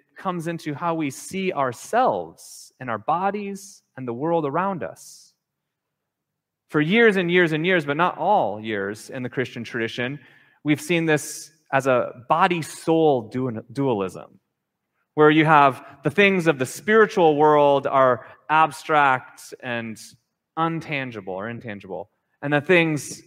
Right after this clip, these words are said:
of this world are temporary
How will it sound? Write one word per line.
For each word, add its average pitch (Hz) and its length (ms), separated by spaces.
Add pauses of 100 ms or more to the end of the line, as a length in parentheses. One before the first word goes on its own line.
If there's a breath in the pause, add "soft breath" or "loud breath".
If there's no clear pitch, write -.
(180)
of 123 120
this 123 220
world 120 720 (840)
are 107 60
temporary 110 880